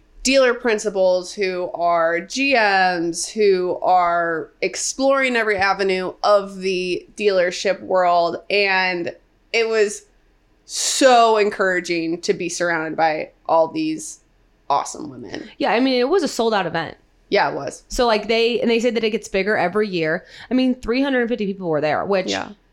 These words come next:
Speaker 2: that's a lot of people.
Speaker 1: It's a lot of people. So we're sitting at the speakers table. There was Kelly,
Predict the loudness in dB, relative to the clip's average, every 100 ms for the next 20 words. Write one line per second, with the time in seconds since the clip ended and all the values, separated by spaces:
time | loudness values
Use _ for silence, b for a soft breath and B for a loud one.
0 | _ _ b b b -6 0 0 2 0
1 | 0 -2 -4 -2 -4 2 4 4 4 0
2 | 0 -2 -2 -10 -20 -20 _ -18 B B
3 | B B B -18 -14 0 2 4 2 -2
4 | -6 -8 -4 2 2 2 2 2 0 -4
5 | -4 -2 -2 0 -2 0 0 2 2 0
6 | -4 -2 0 2 2 0 -2